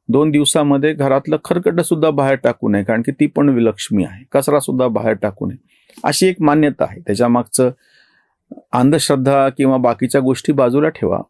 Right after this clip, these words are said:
पण ही जी संकल्पना आहे, जी काही समृद्धी आपल्याकडे आहे, त्या समृद्धीचं जतन केलं पाहिजे. समृद्धी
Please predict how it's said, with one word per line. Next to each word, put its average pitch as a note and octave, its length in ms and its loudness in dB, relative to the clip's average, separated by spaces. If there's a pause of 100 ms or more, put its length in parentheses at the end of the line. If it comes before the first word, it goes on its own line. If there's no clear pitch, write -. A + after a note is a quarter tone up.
पण C#3 120 2
ही D#3 160 2
जी F#3 100 0
संकल्पना E3+ 640 0
आहे, - 220 -6 (580)
जी D3+ 100 2
काही E3 200 0
समृद्धी C#3 540 2
आपल्याकडे A#2 480 0
आहे, F2 220 -2
त्या - 360 -2
समृद्धीचं B2 580 0
जतन G#2+ 360 0
केलं G2 260 0
पाहिजे. F#2+ 400 -4 (840)
समृद्धी D3 840 0